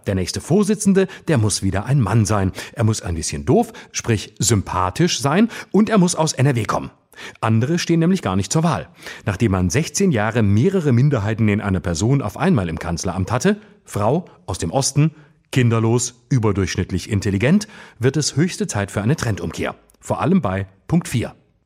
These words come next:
Dafür stand schon Armin Laschet und Paul Ziemiak erst recht. Der Inbegriff der Unterkomplexität. Hauptforderung der Jungen Union, Sicherung von Arbeitsplätzen. Und zwar die von Unionspolitikern in der regierungsverarbeitenden Industrie.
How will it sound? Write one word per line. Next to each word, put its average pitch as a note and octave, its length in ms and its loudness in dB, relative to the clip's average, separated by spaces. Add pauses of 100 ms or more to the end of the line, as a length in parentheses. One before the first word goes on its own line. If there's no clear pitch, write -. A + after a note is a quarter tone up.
(400)
Dafür F3+ 360 0
stand F3 240 0
schon C#3 160 2
Armin G2+ 240 0
Laschet D3 320 0
und F3 240 2
Paul F#3 160 2
Ziemiak F#2 540 0
erst D3+ 180 -2
recht. - 300 -6 (580)
Der G#2+ 100 -6
Inbegriff A#2 520 2 (140)
der F#2+ 120 -4
Unterkomplexität. - 1000 -4 (760)
Hauptforderung G3+ 580 0
der F3 80 2
Jungen D#3 260 4
Union, B2 460 4
Sicherung F3 500 2
von A#2+ 340 0
Arbeitsplätzen. A#2+ 760 0 (240)
Und F#3+ 100 2
zwar D3 140 0
die D#3+ 80 0
von D#3+ 160 0
Unionspolitikern D#3 960 2 (280)
in C#3+ 160 2
der C#3+ 380 0
regierungsverarbeitenden G2 1300 0
Industrie. G#2 560 0